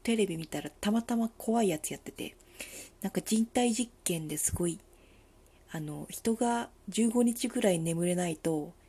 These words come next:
なんかやばいことになって死んでいくらしくて、ちょっとグロすぎてもうここでは言わないんだけど、怖かっ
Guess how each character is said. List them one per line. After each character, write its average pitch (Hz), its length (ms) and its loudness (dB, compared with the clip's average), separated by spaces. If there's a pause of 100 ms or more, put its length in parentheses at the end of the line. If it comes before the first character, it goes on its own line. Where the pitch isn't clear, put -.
(640)
な 175 100 -4
ん 170 40 -6
か 165 40 -6
や 180 160 2
ば 226 140 6
い 214 40 6
こ 185 140 0
と - 80 0
に 160 80 -4
な 156 120 -4
っ - 20 -20
て - 160 -8
死 202 180 0
ん 196 60 4
で 208 60 6
い 196 60 4
く 202 120 0
ら 196 100 2
し - 80 -2
く - 120 -10
て、 - 280 -8 (420)
ち - 80 0
ょ - 20 0
っ - 20 -2
と - 100 -8
グ 202 140 2
ロ 247 140 8
す 294 160 6
ぎ - 100 -4
て - 180 -2
も 175 180 0
う 165 40 -4
こ - 160 -14
こ 196 80 6
で 202 140 4
は 180 120 0
言 151 140 0
わ 165 100 -2
な 175 120 -2
い 170 60 -2
ん 151 80 -6
だ 139 100 -8
け 143 100 -10
ど、 147 200 -10 (360)
怖 165 220 -8
か - 60 -18 (120)
っ - 20 -18